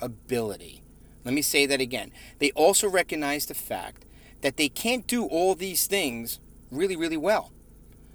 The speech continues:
So that's, if you're recognizing that in yourself,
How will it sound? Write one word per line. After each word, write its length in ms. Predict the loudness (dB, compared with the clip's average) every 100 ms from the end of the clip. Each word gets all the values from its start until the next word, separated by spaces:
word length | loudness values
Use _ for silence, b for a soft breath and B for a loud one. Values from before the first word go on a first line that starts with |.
| -16
So 380 | 2 8 8 8
that's, 420 | 4 6 6 6 -2
if 100 | -2
you're 140 | 4
recognizing 480 | 4 4 2 2 0
that 120 | 0
in 60 | 0
yourself, 580 | -2 2 6 6 6